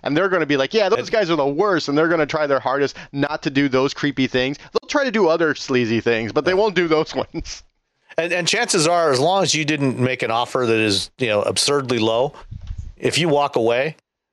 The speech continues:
Speaker 2: you'll probably get a call a couple hours later or a day later saying, "Hey, are you still interested in that car? I think we can do a bi-, I think we can do a deal for you."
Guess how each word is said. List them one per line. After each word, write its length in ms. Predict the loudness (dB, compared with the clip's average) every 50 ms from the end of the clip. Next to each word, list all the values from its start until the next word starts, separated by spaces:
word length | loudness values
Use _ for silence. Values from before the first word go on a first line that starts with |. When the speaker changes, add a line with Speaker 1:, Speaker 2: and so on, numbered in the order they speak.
| _ _ _ _ _
Speaker 2:
you'll 160 | -2 -2 -2
probably 320 | 0 0 -2 -2 0 -2 -2
get 140 | -2 -2 -4
a 40 |
call 360 | -2 -2 0 0 2 2 2 0
a 40 |
couple 280 | 0 -2 -4 -2 0 0
hours 260 | 2 2 2 0 2
later 260 | 2 2 2 2 2 2 4
or 120 | 4 2
a 60 | 2 0
day 160 | 0 0 0
later 380 | 2 2 2 2 2 0 0 0
saying, 300 | 0 0 0 -2 -2 -4 -6 -10 -14 -14 -14 -16 _ _ _ _ _ _ -6
"Hey, 140 | -4 -2 -2
are 20 | 0
you 80 | 0
still 260 | 0 0 0 0 0
interested 340 | 0 0 -2 -2 -2 -2 -2
in 60 | 0
that 120 | -2 -2 -2
car? 260 | -2 0 0 2 0
I 40 | 0
think 160 | -2 -2 -2
we 120 | -2 0 0
can 120 | -2 -2
do 180 | -2 0 2 2
a 40 | 2
bi-, 160 | 0 -2 -2 -4
I 60 | -6
think 180 | -6 -6 -4
we 60 | -4 -4
can 140 | -2 -2
do 120 | 0 0 0
a 60 | 0
deal 220 | 0 0 0 0
for 240 | 0 0 -2 0 0
you." 100 | 0 -2